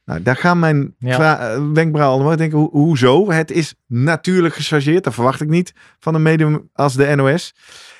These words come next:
Speaker 1: En dan zegt hij ook nog, "De stelling,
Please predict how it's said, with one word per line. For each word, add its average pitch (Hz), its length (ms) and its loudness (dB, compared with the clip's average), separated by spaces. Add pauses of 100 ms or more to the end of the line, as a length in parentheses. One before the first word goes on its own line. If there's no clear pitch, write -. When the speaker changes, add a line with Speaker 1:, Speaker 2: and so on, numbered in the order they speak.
(180)
Speaker 1:
En 156 120 2
dan 160 360 2
zegt 131 260 0
hij 143 100 0
ook 156 140 2
nog, 175 280 0
"De 113 220 0
stelling, 135 540 0